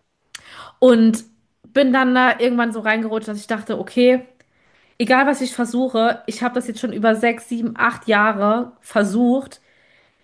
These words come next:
Ich will jetzt eine Weiterbildung nebenberuflich, damals war ich dann auch schon im Beruf gewesen, ich will jetzt eine Weiterbildung machen zur Ernährungsberaterin. Und ich dachte halt, okay,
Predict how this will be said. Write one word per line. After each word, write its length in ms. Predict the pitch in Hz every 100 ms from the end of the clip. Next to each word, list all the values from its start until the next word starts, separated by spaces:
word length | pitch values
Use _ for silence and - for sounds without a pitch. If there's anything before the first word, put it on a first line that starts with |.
| _ _
Ich 220 | 208 220
will 100 | 233
jetzt 440 | 240 240 233 - _
eine 140 | 220 214
Weiterbildung 1000 | 214 226 214 220 214 214 220 226 226 -
nebenberuflich, 1080 | 220 220 220 226 220 220 226 233 247 247
damals 340 | - 202 196 208
war 140 | 196
ich 80 | 202
dann 140 | 208
auch 120 | - 196
schon 180 | 208
im 100 | -
Beruf 280 | 185 185 208
gewesen, 520 | 190 190 220 226 226 - - - -
ich 120 | 208
will 100 | 240
jetzt 240 | 254 254 226
eine 240 | 170 180
Weiterbildung 580 | 208 220 233 208 208 208
machen 340 | 196 208 214
zur 440 | 208 208 202 190 196
Ernährungsberaterin. 1200 | 196 196 196 202 202 190 170 170 175 165 160 165 - - - - - _ _ _ _
Und 440 | 269 254 240 233 - - -
ich 160 | 247 -
dachte 360 | 262 254 233
halt, 300 | 220 233 240 -
okay, 520 | 208 262 269 269